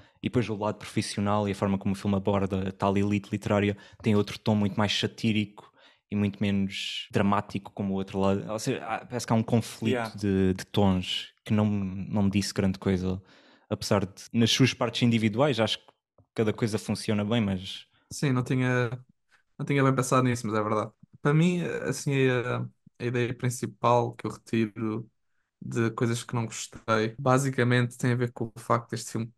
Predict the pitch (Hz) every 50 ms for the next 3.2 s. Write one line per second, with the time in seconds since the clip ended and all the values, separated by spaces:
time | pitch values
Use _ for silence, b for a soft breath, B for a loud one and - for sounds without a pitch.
0 | _ _ - 160 151 151 - 180 165 165 165 156 151 156 160 156 - - 135 135
1 | 135 135 - - 131 131 - - - - - - 127 123 120 120 117 117 117 -
2 | - - 113 113 107 - - - _ _ _ _ - 117 110 107 107 104 104 107
3 | 104 104 101 -